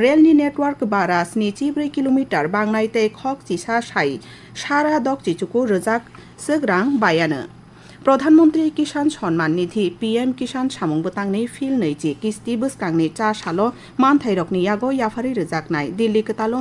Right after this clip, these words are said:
মিয়া হুকবার হামক্রাই মন্ত্রী শিবরাজ সিং চৌহাননি আচুক ফাংবাই কুচুক বেরেমনি ককলাম সালাইমানি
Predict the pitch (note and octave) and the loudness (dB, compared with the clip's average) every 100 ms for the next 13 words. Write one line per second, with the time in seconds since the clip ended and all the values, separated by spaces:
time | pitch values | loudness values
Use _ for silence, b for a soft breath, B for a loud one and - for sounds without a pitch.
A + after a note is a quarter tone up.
0 | C4 C4 B3+ C#4 B3 C4+ C4+ G#3+ D3 E3 | 0 0 -2 -4 -4 -4 -2 -4 -4 -4
1 | D3+ D#3 D#3+ G3+ C#4 - B B - B3+ | -2 -2 -2 -4 -4 -10 B B -6 -2
2 | A3 A#3+ A#3 D4 D#4 G#3+ G3+ B3 G3+ C#3 | 0 -2 0 2 4 2 -2 0 0 -2
3 | F#3+ A#3 - A#3 A#3 G#3+ A3+ A#3 A3+ A#3+ | -4 -6 -4 -4 0 0 0 -2 -2 -4
4 | G#3+ C#4 A3 E3 E3 A3 G#3+ F3+ D#3+ F3 | -2 -2 0 0 0 -2 0 -2 -4 -4
5 | E3+ F#3+ G3 | -4 -2 -2